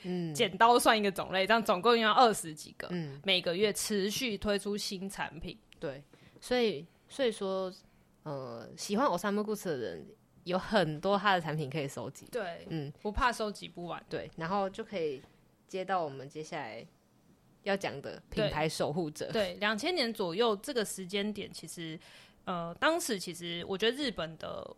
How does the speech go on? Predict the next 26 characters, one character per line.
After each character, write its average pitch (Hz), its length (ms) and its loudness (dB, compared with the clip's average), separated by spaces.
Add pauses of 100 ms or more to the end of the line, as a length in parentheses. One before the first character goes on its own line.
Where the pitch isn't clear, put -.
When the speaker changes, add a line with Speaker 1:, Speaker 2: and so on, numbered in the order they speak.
Speaker 2:
文 190 240 -4
化 220 220 2
跟 208 200 -2
风 208 180 -2
潮 175 180 -4
真 196 200 -4
的 180 80 -6
就 175 100 -8
是 190 120 -2
在 185 240 0
九 156 300 -10
零 156 220 -12
到 180 400 -2 (300)
零 190 200 -8
零 180 300 -10
前 175 320 -12
后 185 280 -2 (380)
是 - 180 -12
在 202 200 2
亚 175 200 -2
洲 170 200 -6
达 165 160 -4
到 160 180 -2
一 - 20 -8
个 147 120 -12
巅 139 200 -10